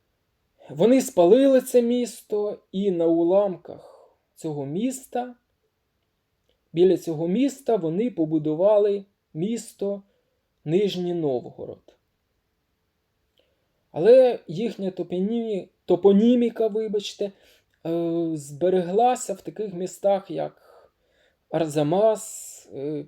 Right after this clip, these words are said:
Пенза, е, Самара і так далі. Е, той же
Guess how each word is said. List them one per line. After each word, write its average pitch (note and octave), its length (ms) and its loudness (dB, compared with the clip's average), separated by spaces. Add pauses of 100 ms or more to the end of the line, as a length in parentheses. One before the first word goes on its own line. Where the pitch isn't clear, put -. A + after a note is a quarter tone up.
Пенза, G3 840 2 (1080)
е, D3+ 40 -12 (480)
Самара F3+ 920 0 (640)
і G3 220 0
так F3 260 -2
далі. D3 480 -2 (2000)
Е, D3 360 -6
той F#3 220 6
же E3+ 640 4